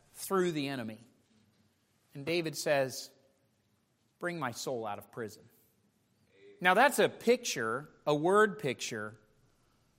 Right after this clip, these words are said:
but so often, I sense that the circumstances that people are facing, sometimes the circumstances that I face, feel like a prison.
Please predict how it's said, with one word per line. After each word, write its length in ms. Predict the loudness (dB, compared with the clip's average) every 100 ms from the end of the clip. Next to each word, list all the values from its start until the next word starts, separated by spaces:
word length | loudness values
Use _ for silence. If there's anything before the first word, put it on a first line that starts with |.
| _
but 160 | 0 4
so 300 | 6 8 10
often, 560 | 8 6 0 -6 -8 -16 _ _ _ _ _ 0
I 120 | 0
sense 600 | 0 -2 -2 -4 -6 -2
that 420 | 2 2 -2 -16 _ _ _ _ _ -6
the 100 | -2
circumstances 1120 | 2 2 2 -2 -4 -2 -2 -2 -4 -6 -4
that 200 | -6 -6
people 340 | -10 -8 -4
are 140 | -4 -4
facing, 600 | -6 -6 -6 -10 -12 -18 _ _ _ _ _ _ _ _
sometimes 520 | -14 -8 -4 -4 -6
the 80 | -8
circumstances 880 | -6 -6 -6 -10 -8 -10 -10 -14 -6
that 140 | -2
I 180 | 0 -2
face, 540 | -6 -16 -18 -18 -18 _ _ _ _ _ _ _ -8
feel 300 | -2 -2 0
like 280 | -2 -2 -6 -20 -16
a 60 | -16
prison. 420 | -8 -8 -8